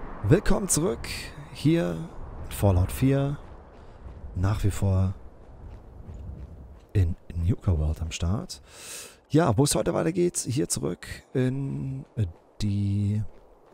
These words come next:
World of Refreshment Anlage. Da habe ich ja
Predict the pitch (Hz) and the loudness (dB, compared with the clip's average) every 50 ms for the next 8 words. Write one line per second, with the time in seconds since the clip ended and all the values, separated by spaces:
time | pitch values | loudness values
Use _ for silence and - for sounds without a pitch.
0 | - _ _ _ - - - - - - _ - - _ _ _ _ _ - - | -20 _ _ _ -20 -20 -20 -20 -20 -20 _ -20 -20 _ _ _ _ _ -20 -20
1 | _ _ _ _ _ - - - _ _ _ _ - - _ _ _ _ _ _ | _ _ _ _ _ -20 -20 -20 _ _ _ _ -20 -20 _ _ _ _ _ _
2 | _ _ _ _ - - - _ _ _ - 110 101 98 131 147 160 - - - | _ _ _ _ -20 -20 -20 _ _ _ -6 0 4 4 4 4 4 2 0 -2
3 | - - - - - - - 104 110 107 - - - - - 143 - - - - | -4 -4 -8 -14 -12 -6 -2 0 2 0 0 -2 -2 -2 -2 -2 -2 -4 -4 -2
4 | 90 80 82 - 85 87 82 80 78 78 78 80 87 117 135 80 87 185 - 92 | -4 -4 -4 -4 -4 -4 -2 -2 -2 -2 -2 -2 -2 -2 -4 -4 -4 -4 -4 -2
5 | 101 110 127 117 - 113 107 104 | -2 -2 -4 -2 -2 0 0 0